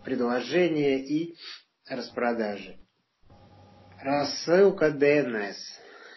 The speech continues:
которая позволяет отслеживать статистику писем, открываемость, количество переходов и отписки.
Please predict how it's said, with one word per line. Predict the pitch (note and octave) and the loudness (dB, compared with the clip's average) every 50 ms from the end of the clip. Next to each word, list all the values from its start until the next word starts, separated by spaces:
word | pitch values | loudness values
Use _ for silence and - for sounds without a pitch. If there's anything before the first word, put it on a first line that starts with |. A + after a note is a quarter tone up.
| - _ - | -20 _ -8
которая | - A2 A2 - A2+ A2 A2 G#2+ | -6 -4 -2 -2 -2 -2 -2 -2
позволяет | - A#2 G#2+ A2 A2 A2+ A2+ A#2+ A#2+ A#2+ A#2 A#2 - _ _ _ | -4 -6 -4 -2 0 0 2 2 2 2 0 -2 -4 _ _ _
отслеживать | - A#2 - - - A#2+ B2+ B2+ A#2+ A2+ A2+ A2+ A2 - | -12 -12 -12 -10 -6 0 0 0 0 0 -2 -4 -4 -6
статистику | - - A#2 A2+ A2 - - A#2+ A2+ - - B2 - - B2+ - - | -6 -6 -4 -4 -4 -6 -8 -12 -10 -8 -10 -10 -8 -8 -8 -10 -6
писем, | - B2+ A#2 A2 G#2 G#2 - - G2+ F#2 - _ _ - - _ _ _ _ _ - - - - - - - - | -6 -4 -2 -2 -2 -4 -6 -10 -10 -12 -14 _ _ -20 -20 _ _ _ _ _ -20 -20 -18 -18 -16 -16 -14 -2
открываемость, | - B2+ A#2+ - - C#3 B2+ B2+ A#2 A#2+ B2 B2+ B2+ B2+ A#2+ A#2+ A2+ G#2+ - - _ _ _ - - _ | 0 0 0 2 2 2 4 4 4 4 4 4 4 2 0 -4 -8 -10 -12 -16 _ _ _ -20 -20 _
количество | - - A#2+ C3 D3 D3+ D3+ - - - B2 B2 A#2 | -8 -6 -4 -2 -2 -4 -6 -8 -12 -12 -10 -10 -8
переходов | - C3 B2 B2 A2+ - - A#2 A2 G#2 G2+ G2 F2+ - _ _ _ _ _ _ _ _ _ _ - - | -6 -6 -6 -6 -10 -10 -10 -10 -8 -8 -8 -10 -14 -18 _ _ _ _ _ _ _ _ _ _ -14 -8
и | B2+ A#2+ | -4 -2
отписки. | A#2+ A#2+ A#2 A#2 - - A2 G#2 G2 F#2 - - - - G2 F#2+ F#2 - | -2 -2 -2 -4 -10 -14 -14 -12 -12 -12 -14 -16 -16 -16 -16 -16 -16 -18